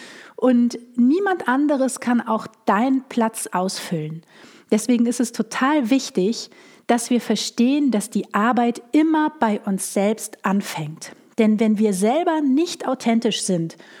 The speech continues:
und unsere Masken nicht ablegen, dann sind wir auch in der Gesellschaft, wenn wir dann einen Schritt weitergehen und was zurückgeben wollen, sind wir auch dort nicht authentisch.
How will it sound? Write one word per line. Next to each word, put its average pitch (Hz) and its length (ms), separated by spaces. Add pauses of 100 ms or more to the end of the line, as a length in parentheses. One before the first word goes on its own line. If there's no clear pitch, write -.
(120)
und 226 200
unsere 247 260
Masken 247 540
nicht 339 360
ablegen, 180 540 (480)
dann 208 200
sind 269 280
wir 285 200
auch 233 260 (140)
in 226 140
der 202 120
Gesellschaft, 196 840
wenn 180 140
wir 180 80
dann 185 180
einen 185 220
Schritt - 240
weitergehen 185 720 (320)
und 214 180
was 202 180
zurückgeben 196 760
wollen, 151 360
sind 185 260
wir 202 140
auch 226 120
dort 226 340
nicht 220 200
authentisch. 165 640